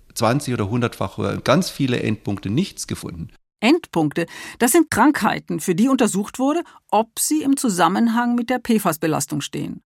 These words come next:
Speaker 2: Konkret kam heraus, erhöhte Cholesterinwerte stehen in Zusammenhang mit hoher pfas-Belastung,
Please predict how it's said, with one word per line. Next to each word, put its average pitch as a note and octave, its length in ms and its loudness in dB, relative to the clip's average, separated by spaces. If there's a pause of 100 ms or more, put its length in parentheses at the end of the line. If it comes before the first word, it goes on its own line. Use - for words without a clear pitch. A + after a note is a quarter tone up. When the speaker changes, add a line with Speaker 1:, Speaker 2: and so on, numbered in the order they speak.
(160)
Speaker 2:
Konkret A3+ 480 2
kam C4+ 220 4
heraus, G3+ 500 2 (300)
erhöhte B3+ 460 2
Cholesterinwerte C4+ 960 0
stehen D3+ 440 -2
in D#3+ 140 -4
Zusammenhang D#3 600 0
mit D3+ 220 -6
hoher E3 220 0
pfas-Belastung, D3+ 800 -2